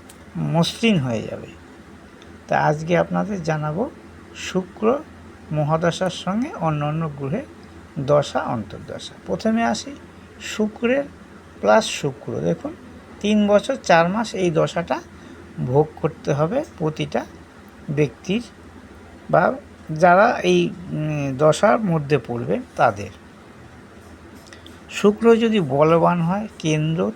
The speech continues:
ত্রিকোণে থাকে, তাহলে জাতক জাতিকা এবং রাশির তৃতীয়, ষষ্ঠ, দশম, এ-, একাদশে যদি শুক্র শুভ নক্ষত্রে থাকে,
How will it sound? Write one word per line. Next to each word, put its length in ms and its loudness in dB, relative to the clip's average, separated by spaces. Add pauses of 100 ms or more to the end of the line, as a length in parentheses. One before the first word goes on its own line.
ত্রিকোণে 440 -4
থাকে, 360 -8 (580)
তাহলে 420 -2 (200)
জাতক 360 0
জাতিকা 580 -2 (3750)
এবং 380 2 (180)
রাশির 460 2 (140)
তৃতীয়, 500 0 (100)
ষষ্ঠ, 600 -4 (760)
দশম, 540 4
এ-, 240 4
একাদশে 600 2
যদি 280 -2
শুক্র 560 -4 (400)
শুভ 380 2
নক্ষত্রে 600 0
থাকে, 420 -4